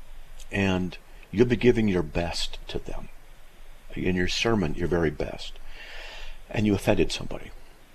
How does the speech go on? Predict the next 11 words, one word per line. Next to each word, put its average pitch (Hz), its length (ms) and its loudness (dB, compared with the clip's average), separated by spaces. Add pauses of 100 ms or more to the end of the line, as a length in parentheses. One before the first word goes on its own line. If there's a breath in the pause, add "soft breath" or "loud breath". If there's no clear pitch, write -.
(280)
and 90 160 0
you 95 80 4
have 90 160 0
no 92 220 2
idea 85 280 2
why. - 340 -6 (1200)
And 87 360 2
you 101 220 8
are 95 60 8
willing 110 400 4
to 87 440 2